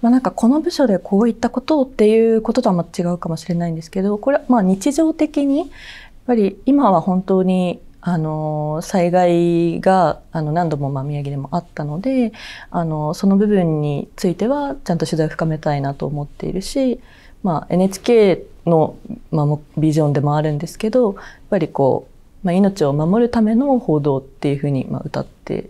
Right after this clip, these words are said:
いるので、そういった部分でも、あの、まあ、本当にいざという時に、ちゃんとこう頼ってもらえたりだとか、そういった時に、あの、ちゃんと有益な情報を与えられる、まあ、お届けできるような、あの、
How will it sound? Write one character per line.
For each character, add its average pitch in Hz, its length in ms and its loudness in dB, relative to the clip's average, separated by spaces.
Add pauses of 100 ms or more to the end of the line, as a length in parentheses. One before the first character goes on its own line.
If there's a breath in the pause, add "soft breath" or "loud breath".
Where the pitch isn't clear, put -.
(160)
い 147 100 -2
る 143 120 -4
の 147 160 -8
で、 240 300 -2 (520 loud breath)
そ - 200 -4
う 233 40 4
い - 20 -4
っ - 40 -6
た 247 120 -2
部 247 140 2
分 190 220 2
で 165 60 -2
も、 180 400 0 (160)
あ 160 200 -4
の、 147 280 -4
ま 196 80 4
あ、 185 40 0
本 233 120 2
当 233 80 4
に - 120 0
い - 20 4
ざ 247 160 4
と 165 160 0
い 156 80 2
う 151 60 -2
時 180 280 -2
に、 302 320 -2 (300 loud breath)
ち 208 60 -2
ゃ 180 40 2
ん 170 40 0
と 165 80 -2
こ 165 120 0
う 160 60 -2
頼 165 220 0
っ - 20 -4
て 151 220 -4
も 151 100 2
ら 143 160 0
え 139 80 -2
た 143 360 -6
り 135 100 -2
だ 127 80 -2
と 190 140 -6
か、 269 320 -2 (180)
そ - 80 -16
う - 20 0
い - 20 -2
っ - 40 -4
た 214 80 -2
時 233 260 0
に、 269 320 2
あ 160 140 -6
の、 147 60 -4
ち 160 100 -6
ゃ - 20 -2
ん 147 40 -4
と 151 180 -2 (120)
有 160 120 2
益 156 160 0
な 160 80 0
情 160 160 0
報 160 100 -4
を 151 60 2
与 160 240 -2
え - 20 -2
ら 160 140 -2
れ 165 160 -2
る、 165 320 -4 (280)
ま 139 120 -6
あ、 - 40 -8
お 156 80 -6
届 165 260 0
け 165 60 4
で 165 80 0
き 233 140 0
る 214 100 4
よ 208 320 2
う 214 60 -4
な、 269 380 -2 (440 loud breath)
あ 151 180 -2
の、 135 520 -2